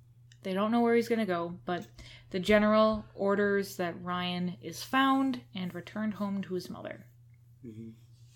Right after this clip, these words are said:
Speaker 2: There's a nice little interim scene in here, and nice, uh, well included, but sad,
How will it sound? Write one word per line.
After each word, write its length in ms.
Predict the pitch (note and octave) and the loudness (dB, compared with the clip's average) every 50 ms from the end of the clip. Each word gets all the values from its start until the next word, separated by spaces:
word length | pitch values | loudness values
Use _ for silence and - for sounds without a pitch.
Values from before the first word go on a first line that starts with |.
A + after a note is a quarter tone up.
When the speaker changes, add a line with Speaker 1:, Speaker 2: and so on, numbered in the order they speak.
| - - - - - - - - - - - - - - - - - | -20 -20 -20 -20 -20 -20 -20 -20 -20 -20 -20 -20 -20 -20 -20 -10 -4
Speaker 2:
There's 200 | E3+ F3 F3 D#3+ | -2 -2 0 0
a 60 | D3+ | 0
nice 280 | C#3+ C#3 C#3 C3 - - | 0 0 -2 -2 0 0
little 280 | C#3+ C3+ B2+ B2+ C3 | 0 2 2 0 -2
interim 500 | D3+ C#3+ B2+ B2 A#2+ - B2+ B2+ B2+ B2+ | -4 -6 -6 -8 -6 -4 -4 -4 -2 -4
scene 300 | B2 - - C3 B2+ B2+ | -4 -4 -4 -4 -4 -4
in 100 | B2+ B2 | -4 -4
here, 220 | A#2+ A#2+ B2 B2 B2+ | -4 -4 -4 -4 -4
and 340 | C3 C3+ B2 B2 A#2+ A#2+ A#2 | -4 -4 -4 -4 -4 -4 -4
nice, 580 | A#2 A#2 A2+ A2+ A2+ - - - - - - - - - _ - - _ _ - - - - - - - - - _ - - - - | -2 -2 -2 -4 -4 -6 -8 -8 -10 -14 -16 -20 -20 -20 _ -20 -20 _ _ -20 -20 -20 -20 -20 -20 -20 -20 -20 _ -20 -20 -14 -8
uh, 280 | C3+ A#2 A2+ G#2+ A2 A#2 D3 - - | -6 -4 -4 -4 -4 -6 -8 -6 2
well 320 | B2+ C#3+ D3+ D#3 D3+ C#3+ C#3+ | 4 6 6 8 6 4 4
included, 600 | B2+ B2 A#2 - C3+ C3 B2+ A#2 A#2 A2 G#2+ - - | 0 -4 -6 0 2 4 4 4 4 2 -2 -4 -10
but 180 | - - - | -16 -14 -12
sad, 460 | - - B2 A2 G#2+ G#2+ A2 A#2 A2+ | -10 -10 -8 -8 -8 -8 -8 -10 -12